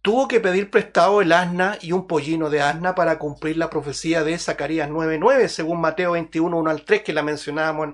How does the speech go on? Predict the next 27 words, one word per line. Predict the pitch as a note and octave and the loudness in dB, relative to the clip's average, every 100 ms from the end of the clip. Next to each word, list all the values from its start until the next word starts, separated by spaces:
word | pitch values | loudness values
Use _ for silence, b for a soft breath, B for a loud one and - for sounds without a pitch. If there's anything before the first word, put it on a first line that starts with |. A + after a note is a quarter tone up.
| - | -10
en, | D#3 C#3+ | -10 -10
eh, | - | -8
con | D3+ | -8
anterioridad. | D3 C#3+ C#3+ D3+ G3 A3+ - _ B B B B B | -8 -10 -10 -2 0 0 -4 _ B B B B B
Y | A#3+ | -6
también | B3 A#3+ G3+ G#3+ A3+ | 0 0 2 2 2
vimos | A3 A3+ G#3+ - | 0 0 0 0
que | G3+ F#3 F#3 - | 0 2 0 -2
para | E3+ E3+ | 0 0
celebrar | - E3+ D#3+ F3 G3+ | -2 -4 -2 0 2
la | F3 | 4
última | F#3+ C4+ - E3+ D#3 | 2 0 -2 -4 0
Pascua, | F3+ E3 - D#3+ F3+ _ - | 0 0 -2 -2 -4 _ -10
lo | D3+ | -8
que | D3 - | -6 -8
se | D3+ | -6
conoce | D3+ E3 E3 | -4 -4 -4
también | D#3 D3 E3 E3 | -6 -4 -6 -6
para | D3 | -8
nosotros | C#3+ - D#3+ D3+ | -8 -10 -10 -8
como | D#3 C#3+ | -8 -8
la | C#3+ | -4
última | D3 F#3 - C#3 C3 | -4 -4 -6 -8 -6
cena, | - E3+ C#3+ F3+ B B B B | 2 2 2 -4 B B B B
también | A3 A3+ C4+ C4 | 2 4 2 0
tuvo | C4 A#3+ G3+ | 0 4 4
que, | G3 G3 A3+ | 4 2 0